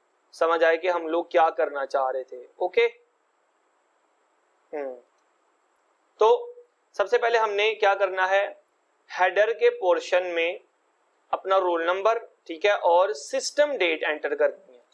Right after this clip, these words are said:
तो मैं जो भी करना है उसके लिए एक नया document create कर लेता हूँ, ठीक है? document मैंने create किया, इसका size मजीद बढ़ा लेते हैं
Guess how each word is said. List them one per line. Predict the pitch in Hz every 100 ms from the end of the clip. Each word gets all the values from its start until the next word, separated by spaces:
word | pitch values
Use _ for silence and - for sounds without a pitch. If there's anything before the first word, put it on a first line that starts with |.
| _ -
तो | 170
मैं | 185 190 190 - 170
जो | 156 190
भी | 208
करना | 202 185
है | 196
उसके | 185 196
लिए | 190
एक | 180
नया | 175
document | 175 175 180 180 180
create | 180 175
कर | 170 175
लेता | 175 175
हूँ, | 190 - _ _ _ -
ठीक | 170
है? | 208 196
document | 160 160 170 170
मैंने | 170 170
create | 165 165 175 -
किया, | 185
इसका | 170 - 170
size | 160 156 165 165 160
मजीद | 156 151 156 156
बढ़ा | 170 165
लेते | 147 147 156
हैं | 165